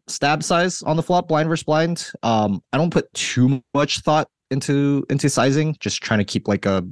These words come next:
a simple strat, like, clear in my mind, and that, that usually just starts with a half pot stab with both bluffs and, and value hands like this.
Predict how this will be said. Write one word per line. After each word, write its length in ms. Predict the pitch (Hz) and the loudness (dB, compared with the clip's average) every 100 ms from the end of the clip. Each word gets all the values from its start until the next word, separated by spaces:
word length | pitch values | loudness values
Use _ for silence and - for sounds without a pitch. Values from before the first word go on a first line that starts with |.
| - _ _ | -14 _ _
a 300 | 98 95 92 90 | -4 -2 -2 -4
simple 320 | - - 95 92 | -4 -2 -2 -4
strat, 360 | - 92 98 107 | -2 0 0 -2
like, 160 | 95 | -4
clear 220 | - 104 | -2 0
in 80 | 92 | 0
my 100 | 90 | 0
mind, 380 | 90 90 92 90 | 0 0 -2 -2
and 220 | - 90 | -2 -2
that, 180 | 87 87 - _ | 0 -2 -4 _
that 200 | 90 85 - _ _ _ _ _ _ _ _ | -2 -2 -6 _ _ _ _ _ _ _ _
usually 280 | 98 87 87 | -2 0 0
just 120 | 85 | 0
starts 200 | - 85 | -2 -2
with 100 | 82 | -2
a 60 | 80 | -2
half 220 | 82 80 | -2 -2
pot 240 | 87 85 - _ | -2 -4 -4 _
stab 380 | - - 87 87 | -8 -2 0 0
with 200 | 85 - _ _ | -6 -10 _ _
both 220 | 85 - | -4 -4
bluffs 360 | - 87 82 - | -4 -4 -2 -6
and, 240 | - 104 - | -6 -6 -6
and 140 | 87 | -2
value 240 | 85 87 | 0 0
hands 160 | 87 87 | 0 -2
like 120 | 87 | -4
this. 300 | 90 92 - | -6 -8 -12